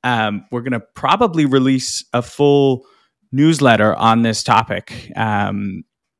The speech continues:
over the next couple weeks, uh, go deep into kinda hiring, both from the current landscape,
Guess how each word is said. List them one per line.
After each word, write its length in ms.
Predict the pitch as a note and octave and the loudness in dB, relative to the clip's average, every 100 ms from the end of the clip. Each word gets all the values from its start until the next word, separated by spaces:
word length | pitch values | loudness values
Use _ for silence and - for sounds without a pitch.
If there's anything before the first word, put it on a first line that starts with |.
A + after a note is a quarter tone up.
| - | -8
over 180 | A#2 A2 | -4 -2
the 120 | A2+ | 0
next 280 | A2 G#2+ - | 2 0 -2
couple 300 | - A2 G#2+ | -2 0 0
weeks, 540 | A#2 D3 - - - - - | 4 2 2 -8 -8 -8 -4
uh, 180 | A2 | -4
go 200 | A2 A#2+ | 0 -2
deep 360 | A2+ B2+ B2+ B2+ | 0 2 2 2
into 760 | A#2 A#2 A2+ - A#2 A2+ A2 - _ _ _ _ _ _ _ | 0 0 0 -2 -2 0 -2 -6 _ _ _ _ _ _ _
kinda 200 | F#3+ F#3+ | 2 2
hiring, 520 | C3+ D3 D#3+ F#3+ G3+ | 4 2 2 2 0
both 300 | D3+ D3 C#3 | 2 0 0
from 680 | - D3 C3+ C3 C3 B2+ A#2 | -2 2 4 4 2 0 -4
the 100 | - | -6
current 240 | B2 E3 C3 | 2 2 4
landscape, 600 | C#3+ C#3+ - C3+ C3 | 4 2 2 2 2